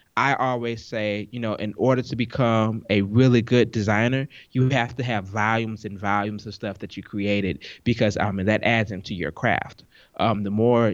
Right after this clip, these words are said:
you're illustrating or the more that you're drawing or using the things that, um, you work with,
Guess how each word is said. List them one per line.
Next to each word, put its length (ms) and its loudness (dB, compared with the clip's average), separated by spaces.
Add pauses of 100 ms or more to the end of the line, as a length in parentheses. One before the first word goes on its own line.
you're 480 4
illustrating 800 2
or 240 0
the 120 -6
more 260 2
that 120 -4
you're 80 -4
drawing 480 2
or 140 0 (300)
using 400 4
the 140 -4 (200)
things 380 0
that, 340 2
um, 380 0 (120)
you 200 -2
work 300 2
with, 200 -2